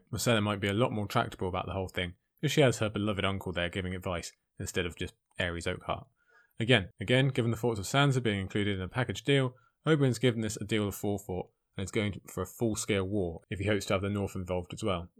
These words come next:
I mean, that's everything he ever wanted, right? The opportunity to continue the war his sister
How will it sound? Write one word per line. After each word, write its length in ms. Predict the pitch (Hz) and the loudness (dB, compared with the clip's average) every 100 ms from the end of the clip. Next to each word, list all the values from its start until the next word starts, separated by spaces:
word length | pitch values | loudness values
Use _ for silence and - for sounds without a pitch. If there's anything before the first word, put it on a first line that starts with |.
| - | -12
I 40 | 104 | -2
mean, 300 | 104 98 - _ | 0 0 -4 _
that's 140 | 92 85 | -6 -2
everything 260 | 107 120 | 0 2
he 80 | 127 | 4
ever 120 | 127 | 4
wanted, 280 | 156 160 98 | 6 4 2
right? 240 | 101 113 - _ - | -2 -4 -6 _ 0
The 80 | |
opportunity 600 | 120 123 127 110 110 110 113 | 0 2 2 2 2 -2 -8
to 60 | - | -12
continue 440 | - 95 117 117 | -10 -2 2 2
the 100 | 104 | 2
war 240 | 95 92 92 | 0 0 -2
his 140 | 98 | -4
sister 400 | - 101 95 92 | -4 -2 -4 -4